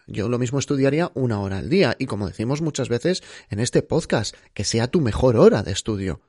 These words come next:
Y se consiguen grandes avances. Y yo iría al examen con la tranquilidad de que si no consigo la plaza, no pasa nada. Pero es que es más, la gente que suele ir con esa tranquilidad son los que suelen sacar la plaza.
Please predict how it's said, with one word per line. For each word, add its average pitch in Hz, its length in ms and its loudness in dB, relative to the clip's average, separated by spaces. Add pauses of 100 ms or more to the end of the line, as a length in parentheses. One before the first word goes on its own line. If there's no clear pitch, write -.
(140)
Y - 100 -4
se 110 160 0
consiguen 139 540 2
grandes 101 340 -4
avances. - 640 -10 (500)
Y 123 120 0
yo 131 120 8
iría 226 300 6
al 208 100 4
examen 214 800 2 (680)
con 110 120 -4
la 110 100 -2
tranquilidad 117 580 2
de 233 100 2
que 135 140 2
si 113 200 -2
no 139 160 2
consigo 196 380 2
la 185 160 4
plaza, 196 400 2
no 151 220 -2
pasa 127 320 -4
nada. 160 460 0 (440)
Pero 123 160 2
es 143 160 2
que 202 140 2
es - 180 0
más, 131 480 -4 (300)
la 98 120 -8
gente 214 420 0
que 160 100 -2
suele 185 240 2
ir 226 80 0
con 165 120 -2
esa 160 220 -2
tranquilidad 131 640 -2 (240)
son 170 240 -2
los 220 160 -4
que 120 100 -4
suelen 175 360 -2
sacar 107 360 -8
la - 120 -10
plaza. - 420 -14